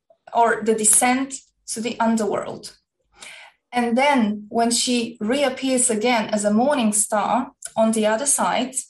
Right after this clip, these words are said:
that's the rebirth. So imagine that what we are being given here is basically, uh, some kind of symbology around death,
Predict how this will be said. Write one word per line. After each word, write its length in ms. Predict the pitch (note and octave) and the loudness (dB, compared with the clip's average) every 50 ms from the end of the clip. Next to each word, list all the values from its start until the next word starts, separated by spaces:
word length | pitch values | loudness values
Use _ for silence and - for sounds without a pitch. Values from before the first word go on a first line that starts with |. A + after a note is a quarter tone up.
| _ _ _ _ _ - - - - - - - _ _ _ _ _ _ - | _ _ _ _ _ -20 -20 -20 -20 -20 -20 -20 _ _ _ _ _ _ -4
that's 200 | B3 B3 B3 - | -2 -2 -2 -2
the 120 | - A#3 | -2 -2
rebirth. 640 | A3+ A#3+ A#3+ A#3 G#3+ - - - - - - - - _ _ _ _ _ _ _ _ _ _ _ _ _ _ - - - - _ | -2 -2 -2 -4 -4 -4 -6 -6 -8 -12 -14 -16 -20 _ _ _ _ _ _ _ _ _ _ _ _ _ _ -20 -20 -20 -8 _
So 220 | - - C4 C4+ B3+ | -2 -2 0 -2 -2
imagine 680 | - C4 B3+ B3+ C#4 D4 D4+ D4 A#3+ A3 G3+ - A3 G#3+ | 0 2 4 4 4 4 4 2 2 0 0 2 2 2
that 200 | A3+ A3+ A3+ - - | 2 0 -2 -4 -8
what 420 | - G#3 G#3 A3+ B3 C4+ C4 - | -10 -6 -2 -2 0 -2 -2 -4
we 460 | A#3 A#3+ C#4+ D#4 E4 F4 - - - _ _ _ | -4 -2 -2 0 0 -2 -4 -6 -12 _ _ _
are 200 | - A#3 A#3 A3 | 0 0 0 0
being 320 | G#3+ B3 C4 C#4 C#4 C#4 C4 | 0 -2 -2 0 0 0 0
given 360 | A#3 B3+ C4+ C4 A#3+ A3 A3+ | 0 0 -2 0 0 0 0
here 560 | A3 G#3+ B3 B3+ B3+ A3 - - - A3+ - _ _ _ _ _ _ _ _ _ _ - | 2 2 2 0 0 -2 -2 -4 -8 -10 -12 _ _ _ _ _ _ _ _ _ _ -2
is 180 | B3 A#3+ A3+ | -2 -2 0
basically, 880 | G#3+ A#3+ A#3+ B3+ C4+ - C#4+ C#4+ - - D4 D#4 E4 F4+ F4 - - - _ - - - | 0 0 0 0 0 0 -2 -4 -4 -4 -2 -2 0 -2 -4 -8 -12 -18 _ -12 -6 -4
uh, 140 | A#3+ A#3+ A#3+ | -4 -2 0
some 260 | - - A#3 A3+ A3+ | 0 0 0 0 2
kind 160 | C4+ C4+ C4+ | 2 2 2
of 80 | B3+ B3+ | 2 0
symbology 1040 | - - B3 A3+ A3 G#3 A3+ C4 D4 D4 B3+ - - - E3 E3 - A3+ A#3+ - _ _ _ | 0 0 2 2 2 4 2 2 2 0 -2 -2 -4 -6 -4 -4 -6 -6 -8 -12 _ _ _
around 600 | A3+ G#3+ A3 A#3+ B3 B3 A#3+ A#3 A3+ A3+ - - - - _ _ _ _ _ _ _ _ _ _ _ _ _ _ _ _ _ _ - | -2 0 2 4 4 4 2 0 0 -2 -4 -6 -6 -10 _ _ _ _ _ _ _ _ _ _ _ _ _ _ _ _ _ _ -6
death, 500 | G#3+ - G#3 F#3 A3 D4 - - - - | 0 0 2 2 2 0 -4 -8 -12 -16